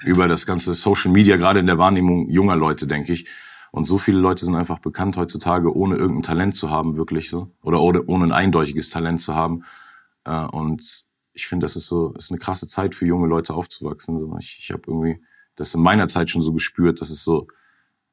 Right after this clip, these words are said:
also, und vielleicht auch als jemand noch mit Migrationshintergrund, dass es so wenig so Schnittstellen gibt, wo man so sagt, so, „Oh ja, ich hab Bock mitzumachen an diesem Konstrukt Deutschland.“ Ich hab,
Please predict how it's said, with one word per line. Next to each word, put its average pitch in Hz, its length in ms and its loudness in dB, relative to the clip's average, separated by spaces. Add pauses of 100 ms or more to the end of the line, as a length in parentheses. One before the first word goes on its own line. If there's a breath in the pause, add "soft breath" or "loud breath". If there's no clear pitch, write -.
(120)
also, 73 140 -6
und 73 160 -6
vielleicht 85 320 0
auch 78 160 -10
als - 160 -8
jemand 87 220 0
noch 80 80 -4
mit 85 140 0
Migrationshintergrund, 82 880 0
dass 80 100 -2
es - 60 -10
so 80 120 0
wenig 87 440 -2 (580)
so - 120 -10
Schnittstellen 98 520 2
gibt, 85 160 2
wo 82 40 0
man 82 120 4
so 78 80 -2
sagt, 82 240 0
so, - 80 -8
„Oh 95 100 2
ja, 101 120 6
ich - 120 0
hab - 120 0
Bock 117 180 0
mitzumachen 95 580 4
an 78 120 2
diesem 80 180 0
Konstrukt 87 520 0
Deutschland.“ 87 460 2
Ich - 80 -4
hab, 87 80 -2